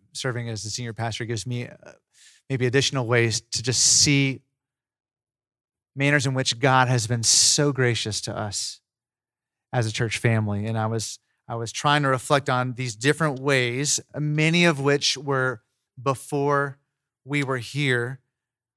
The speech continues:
but many ways in which God has been faithful to this church family. So one of,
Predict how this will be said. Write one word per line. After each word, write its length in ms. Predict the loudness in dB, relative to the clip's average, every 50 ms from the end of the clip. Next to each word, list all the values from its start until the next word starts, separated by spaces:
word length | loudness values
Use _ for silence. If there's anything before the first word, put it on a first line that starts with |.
| _ _ _ _ _ _ _ _
but 200 | -8 -8 -6 -2
many 380 | 0 2 4 4 4 4 4 2
ways 640 | 4 4 4 4 4 2 0 -2 -2 -4 -6 -8 -6
in 160 | -4 -2 -2
which 400 | 0 -2 -2 -2 -2 -4 -4 -6 _ _ _ _ _ _ _ _ _ _ _ -6
God 300 | 0 4 4 6 6 4
has 180 | 4 0 -2 -2
been 300 | -2 -2 0 0 -2 -4 -6
faithful 760 | -10 -12 -4 -2 0 0 0 -2 -4 -6 -6 -6 -6 -8 -10 -14 _ _ _ _ _ _ _ _ _ _ _ _ -4
to 120 | -2 -2
this 240 | 0 2 2 2 2
church 300 | 0 0 -2 -2 -4 -4
family. 440 | -4 -4 -4 -4 -4 -6 -6 -8 -10
So 280 | -8 -4 -2 -2 -2 -2 -6 _ _ _ _ _ _ _ _ _ _ _ _ _ -20 -14 _
one 260 | 0 4 4 6 6
of, 220 | 4 2 -2 -6